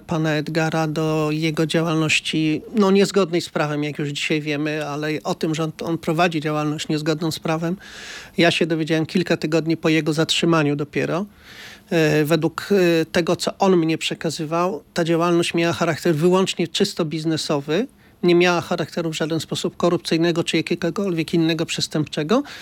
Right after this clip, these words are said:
To miała być działalność o charakterze pośrednictw-, formalnego pośrednictwa, e, pośrednictwa pracy, rekrutowania pracowników. Tak jak zresztą na początku to było chyba powiedziane w jednym z artykułów dla jego rodziców, następnie dla,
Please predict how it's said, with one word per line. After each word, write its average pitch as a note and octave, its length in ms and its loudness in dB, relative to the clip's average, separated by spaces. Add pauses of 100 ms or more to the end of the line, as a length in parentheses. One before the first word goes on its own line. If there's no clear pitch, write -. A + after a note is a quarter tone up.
(280)
To G#3+ 80 2
miała G#3+ 180 4
być F#3+ 200 -6 (120)
działalność F3+ 480 0
o E3 40 0
charakterze D#3+ 440 -4
pośrednictw-, E3+ 600 0 (120)
formalnego F#3 600 2
pośrednictwa, E3 1000 -2
e, E3 260 0
pośrednictwa D#3+ 640 -2
pracy, E3 500 0 (420)
rekrutowania F#3+ 640 2
pracowników. E3+ 840 -2
Tak B3+ 140 2
jak A3 100 4
zresztą G#3+ 280 0
na G3 100 2
początku G3+ 440 -2
to F#3+ 120 -4
było F#3 200 -2
chyba F#3 220 -6
powiedziane E3+ 480 0
w D#3 60 -6
jednym E3 240 -2
z D3+ 60 -2
artykułów D#3+ 520 -2
dla D#3+ 220 2
jego D#3 280 2
rodziców, D#3 640 0
następnie D#3+ 520 -2
dla, D#3 320 2